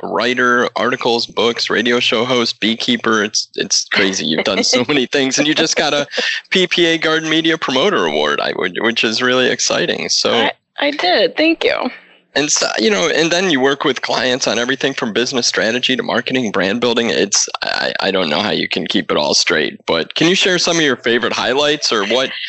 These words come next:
Speaker 1: you know, what is it that gets you up in the morning and just, you know, you, you drive out there with such an excitement, um, to, to work with commercial horticulture?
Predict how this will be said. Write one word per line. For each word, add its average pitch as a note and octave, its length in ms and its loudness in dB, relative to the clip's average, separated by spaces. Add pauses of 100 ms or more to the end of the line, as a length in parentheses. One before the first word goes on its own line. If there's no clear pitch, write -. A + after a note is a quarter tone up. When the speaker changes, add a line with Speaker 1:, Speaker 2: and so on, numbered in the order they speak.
(200)
Speaker 1:
you E3 80 0
know, F#3+ 80 4
what C#4+ 80 2
is B3 120 0
it D3+ 100 -2
that G2+ 120 -2
gets B2+ 220 0
you G#2+ 100 2
up A2+ 80 -4
in G#2+ 60 -2
the G2+ 60 -2
morning F#2 440 0
and E2 420 -4
just, - 360 0
you G2 160 0
know, D2 100 0
you, D#2 300 -4
you G#2+ 120 -2
drive G2 380 -2
out F2 240 -2
there D#2 160 0
with D2+ 140 -2
such - 260 0
an F2 100 -2
excitement, D2+ 760 -2
um, A#1+ 380 -4
to, F2+ 200 -2
to F#2+ 140 -6
work F#2+ 220 -2
with E2+ 160 -2
commercial E2+ 380 0
horticulture? - 600 -4